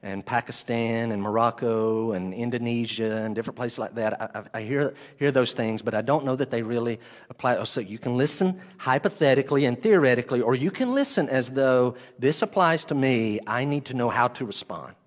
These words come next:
So, "Jeff, why are you calling this additional responses to persecution?" Here's why.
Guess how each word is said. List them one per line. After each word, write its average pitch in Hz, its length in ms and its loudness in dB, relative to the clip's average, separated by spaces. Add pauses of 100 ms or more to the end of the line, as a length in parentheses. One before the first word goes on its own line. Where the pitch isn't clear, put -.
(1400)
So, - 140 -4
"Jeff, 165 260 4
why 175 100 8
are 165 60 6
you 156 80 0
calling 143 260 4
this 131 160 0
additional 127 640 2
responses 113 560 -2
to - 60 -16
persecution?" - 600 -4
Here's 120 200 -8
why. 110 180 0